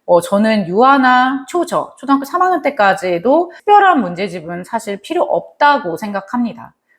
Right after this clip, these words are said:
그럼 도대체 어쩌라는 거냐? 책을 읽히셔야죠, 책을. 초저, 초등학교 고학년 때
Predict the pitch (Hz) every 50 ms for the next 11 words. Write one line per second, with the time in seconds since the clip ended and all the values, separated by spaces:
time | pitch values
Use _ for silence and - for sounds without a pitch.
0 | _ _ _ - 294 294 - 240 269 311 339 339 - 311 277 247 214 - - -
1 | - - - _ _ - 214 226 220 - 403 359 320 269 233 190 180 160 151 160
2 | 165 151 131 - - _ _ _ _ _ _ _ _ _ _ _ - - 339 359
3 | 370 285 170 156 - - 147 - 160 123 - 139 - - - 196 - - - -
4 | _ _ _ _ _ _ _ _ - - - 415 415 415 403 392 381 - 254 226
5 | 214 214 208 208 202 208 202 202 202 202 - - - _ - 349 339 359 370 339
6 | 320 302 - - 247 247 - 202 208 226 220 220 208 - - - 190 185 180 180
7 | 180 180